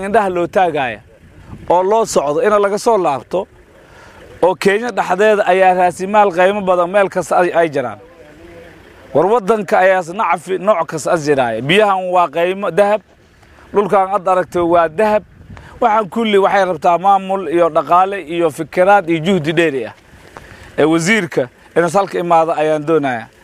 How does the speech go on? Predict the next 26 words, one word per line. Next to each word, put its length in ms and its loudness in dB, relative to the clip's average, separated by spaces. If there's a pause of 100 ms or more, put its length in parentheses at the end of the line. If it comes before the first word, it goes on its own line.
(440)
Wasiirka 460 0
murkumeen 500 -2
asagani, 460 0 (480)
howl 180 0
baa 180 2
u 100 -4
taalla. 400 -2 (200)
Waad 220 0
arkaysaa 500 -2
kalfad. 360 -2 (1300)
Meel 200 0
bridge 320 0
u 40 0
baahan 360 0
kalfad 320 0
laguma 280 -4
gudbo. 360 -6 (800)
Sanad 340 0
kasta 380 0 (480)
konton 420 0
milyan, 360 0
toddobaatan 520 0
milyan 280 -4
baa 140 2
la 100 -2
geliyaa. 420 -4